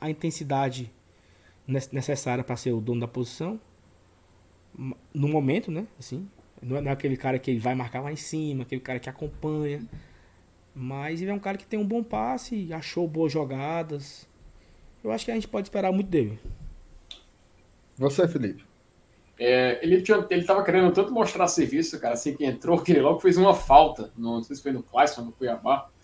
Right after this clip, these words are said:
Speaker 3: Ele deu um,
Speaker 2: <laughs>
Speaker 3: ele pulou, praticamente pulou, montou, né, no adversário <laughs> e derrubou o cara, querendo mostrar serviço.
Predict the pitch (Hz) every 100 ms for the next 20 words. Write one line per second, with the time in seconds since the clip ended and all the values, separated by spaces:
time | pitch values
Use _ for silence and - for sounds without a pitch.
0 | _ - - - 127 139 151 185 147 -
1 | _ 175 196 190 175 196 175 - 220 233
2 | 196 202 208 202 254 233 - 190 208 170
3 | 175 165 180 175 - 160 180 185 170 175
4 | 180 175 180 - 160 165 - _ _ _
5 | 160 160 175 170 170 170 143 139 180 -
6 | -